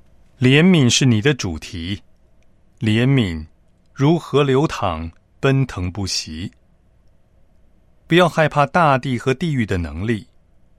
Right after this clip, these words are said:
神会克制这些力量。他大能的手臂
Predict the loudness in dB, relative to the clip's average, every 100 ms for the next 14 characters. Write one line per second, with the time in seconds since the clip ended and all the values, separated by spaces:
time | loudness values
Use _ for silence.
0 | _ _ -4 0 2 2 2 0 -4 -2
1 | -2 2 2 0 -4 -6 -4 -4 -2 -4
2 | -4 -4 -6 -6 _ _ _ _ _ _
3 | _ _ _ _ -20 -14 -2 0 0 0
4 | 2 2 2 0 0 -2 0 -2 -2 -4
5 | -4 -8